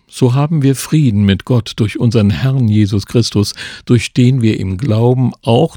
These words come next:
Zugang haben zu dieser Gnade, in der wir stehen, und rühmen uns wegen der Hoffnung auf die Herrlichkeit Gottes.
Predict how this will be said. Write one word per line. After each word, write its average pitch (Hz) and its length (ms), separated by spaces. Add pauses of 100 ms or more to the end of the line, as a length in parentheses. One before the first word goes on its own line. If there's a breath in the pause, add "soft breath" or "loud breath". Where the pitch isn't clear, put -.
Zugang 95 800
haben 95 420
zu 110 200
dieser 101 420
Gnade, 101 560
in 104 180
der 104 200
wir 107 100
stehen, 113 500 (460 loud breath)
und 107 300
rühmen 143 460
uns 170 440
wegen 107 380
der 90 260
Hoffnung 135 560
auf 120 640
die 120 260
Herrlichkeit 95 1000
Gottes. - 640